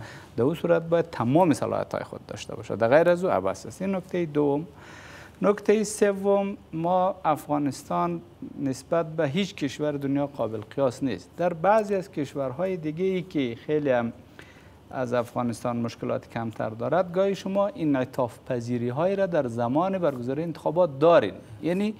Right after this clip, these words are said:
کشورهایی که وضعیتش بهتر هم است، گاهی اگر نمی‌تانه در یک زمان معین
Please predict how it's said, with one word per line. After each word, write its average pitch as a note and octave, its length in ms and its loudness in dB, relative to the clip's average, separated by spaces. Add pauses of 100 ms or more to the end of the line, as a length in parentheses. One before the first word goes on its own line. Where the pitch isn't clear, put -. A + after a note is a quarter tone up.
(400)
کشورهایی C3 580 2
که C3+ 160 -4
وضعیتش C3 480 0
بهتر C3 380 -2
هم C3 180 2
است، F#3+ 220 0
گاهی C#3+ 160 4
اگر B2+ 260 2
نمی‌تانه D3 680 0
در B2 260 2
یک A#2+ 60 -6
زمان B2 300 -4
معین B2 540 0